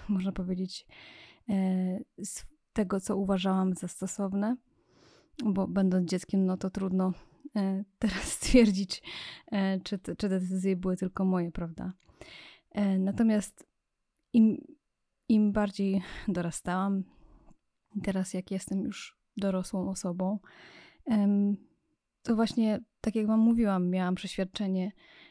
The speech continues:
e, że tych wątpliwości będę miała coraz mniej i że po prostu będę tak twardo stąpała po ziemi, będę wiedziała, czego chcę. A jednak bl-, zbliżając się już, można powiedzieć, bliżej czterdziestki, <laughs> em, czyli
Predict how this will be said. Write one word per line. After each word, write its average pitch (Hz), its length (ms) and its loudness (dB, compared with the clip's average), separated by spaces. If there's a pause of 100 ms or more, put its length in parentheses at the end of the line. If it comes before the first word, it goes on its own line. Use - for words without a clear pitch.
(180)
e, 202 120 2
że 196 500 -2 (480)
tych 202 120 -2
wątpliwości 196 880 -2 (280)
będę 196 280 0
miała 190 240 -2
coraz 190 340 -4
mniej 214 480 2
i 190 60 0
że 190 100 -2
po 190 100 -6
prostu - 400 -8
będę 185 220 -4
tak - 180 -10
twardo 180 380 -8
stąpała 190 420 -4
po 180 160 -4
ziemi, 190 260 -2
będę 180 240 -4
wiedziała, 180 380 -8
czego 180 260 -8
chcę. - 340 -10 (880)
A 208 80 2
jednak 240 480 4
bl-, 196 140 -6
zbliżając 226 580 4
się 220 100 -2
już, 196 240 -4
można 202 220 -2
powiedzieć, 196 300 -2
bliżej 196 260 -2
czterdziestki, 190 840 -4 (420)
<laughs> - 880 -8
em, 185 720 0
czyli 190 440 -2